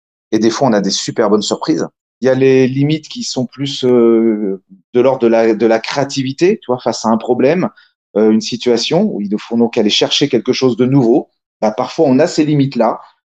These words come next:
On sait pas, euh, comment faire, on, on, on bug, euh, on n'a pas d'idée. Et donc là, faire, euh, comment dire, euh, afficher, en tout cas, être conscient de cette faiblesse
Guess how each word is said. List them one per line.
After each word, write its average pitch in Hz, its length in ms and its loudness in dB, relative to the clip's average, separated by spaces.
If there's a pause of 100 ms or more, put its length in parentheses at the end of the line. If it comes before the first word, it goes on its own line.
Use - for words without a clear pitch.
On 123 100 -4
sait 131 220 -2
pas, 147 300 2
euh, 120 420 2
comment 123 280 -2
faire, 120 360 -2
on, 117 160 0
on, 113 220 0
on 139 120 0
bug, 113 360 0 (460)
euh, 104 240 4
on 107 160 2
n'a 117 100 2
pas 131 140 -2
d'idée. 117 440 0 (380)
Et 104 80 0
donc 123 300 0
là, 147 380 0 (500)
faire, 147 340 0
euh, 110 200 4 (260)
comment 120 180 -2
dire, 120 260 0
euh, 101 380 0
afficher, 165 640 0
en 131 120 2
tout 135 120 -18
cas, 151 280 2
être 131 180 0
conscient 151 320 -4
de 151 80 -8
cette 127 460 -2
faiblesse 139 640 0